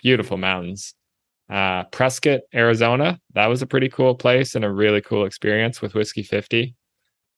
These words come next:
Uh, probably one of my, probably one of my favorites of the year. All, it's, it was, it was all good. And even,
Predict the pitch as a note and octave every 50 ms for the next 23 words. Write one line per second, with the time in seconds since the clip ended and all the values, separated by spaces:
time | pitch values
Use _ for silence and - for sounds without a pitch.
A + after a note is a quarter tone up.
0 | _ _ _ _ - G#2+ G2 F#2 F#2 F#2 F2+ F#2 F#2 F#2 - - A#2+ A#2 A#2 A#2
1 | A2+ A2+ A2 A2 G#2+ G#2 G#2 G#2 G#2 G2+ G2+ G2+ G2 - _ _ _ _ _ _
2 | _ _ _ _ _ _ _ _ _ _ _ _ _ _ - C#3 C#3+ C#3 B2+ A#2+
3 | A2+ A2+ A2 A2 A2 - G#2+ G#2+ G#2+ G#2+ G#2 - G#2+ G2+ G2+ G2+ G2+ G2+ G#2 G#2
4 | G#2+ G#2+ - _ _ _ _ _ _ _ _ - A2 A#2 B2+ C3+ C#3 C#3 C3+ C3
5 | C3 B2+ B2+ - C3+ - _ _ _ - D3 C3 B2+ B2+ C3 B2+ A#2 - - -
6 | D3 C3+ B2+ C3 B2 A#2 A#2 A#2+ C#3+ D#3+ C3 A#2 A2 G#2 G#2 G2+ G#2+ G#2+ A2 A2+
7 | A#2 D3 F3+ A3+ B3 A#3+ A3 F#3+ C#3 -